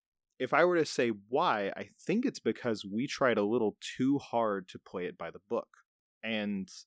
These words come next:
very often it felt like we were the cameramen of this television show.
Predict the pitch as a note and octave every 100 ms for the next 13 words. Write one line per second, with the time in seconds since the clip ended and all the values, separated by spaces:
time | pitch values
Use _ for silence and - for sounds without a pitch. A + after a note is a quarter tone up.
0 | - A2 B2 D#3+ E3 A#2+ C#3+ - C3+ A#2
1 | A2 - - C3+ D3 C#3 B2+ A#2+ - _
2 | _ _ G2+ B2+ D#3 D3+ C#3+ B2+ A#2 G#2
3 | G2+ - - C3 A#2+ G#2 F2 E2 E2+ G#2
4 | A2+ _ _ G#2+ G2 F#2+ G2 F#2 - G2+
5 | E2+ F2+ - F#2+ - - G2+ B2+